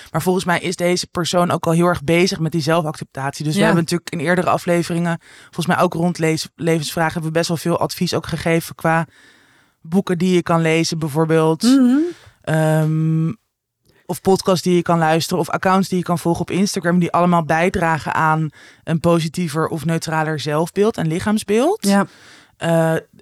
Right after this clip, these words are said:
Speaker 1: dat helpt natuurlijk ook.
Speaker 2: Mensen volgen die op jou lijken. In
Speaker 1: Precies.
Speaker 2: plaats van mensen vo-, je
Speaker 1: Ja.
Speaker 2: vergelijken met mensen waar je niet op lijkt en waar je
Speaker 1: Ja, want dan, het gaat natuurlijk weer allemaal heel erg over, oké, ik ben me ook nog steeds bewust dat ik niet aan de norm voldoe, maar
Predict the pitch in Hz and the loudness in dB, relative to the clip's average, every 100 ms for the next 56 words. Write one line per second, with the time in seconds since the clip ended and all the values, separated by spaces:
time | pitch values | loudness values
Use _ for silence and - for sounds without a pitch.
0 | - - 160 180 165 170 160 135 165 - | -18 -16 0 0 2 0 0 -4 -6 -2
1 | 156 156 269 - - - 185 196 170 196 | 0 2 2 -2 -14 -2 0 2 0 0
2 | 196 190 180 175 160 165 170 175 156 180 | 0 0 0 0 0 2 4 2 2 0
3 | 208 226 - 170 185 196 165 185 180 180 | -4 -8 -2 0 2 2 2 2 2 2
4 | 175 160 175 - 220 180 185 175 240 214 | 0 -4 -12 -14 -20 -20 -12 -4 0 2
5 | 170 170 170 175 170 - - - 175 175 | 4 2 2 0 0 -4 -12 -12 -4 0
6 | 170 - 165 156 - 160 156 160 160 160 | 0 -2 -2 -4 -6 -12 -4 -2 0 0
7 | 160 160 160 147 147 143 151 147 147 143 | -2 -4 -2 -2 -2 -4 -2 0 0 -2
8 | 143 139 247 180 196 196 208 214 190 214 | -2 0 0 2 2 2 2 0 -2 0
9 | 220 220 175 160 202 247 180 190 180 180 | 0 0 -2 2 2 2 2 2 2 2
10 | 185 185 - 175 175 175 165 - - 190 | 2 0 0 0 0 0 0 0 -2 -2
11 | 156 151 - _ _ - - 87 175 180 | -2 -4 -10 _ _ -18 -14 -8 -2 0
12 | 175 202 - 165 151 156 156 160 160 - | 2 0 0 -2 -2 -4 -4 -2 -2 -2
13 | 160 160 196 226 185 147 151 170 170 175 | -4 0 2 0 -2 -4 -2 0 0 -2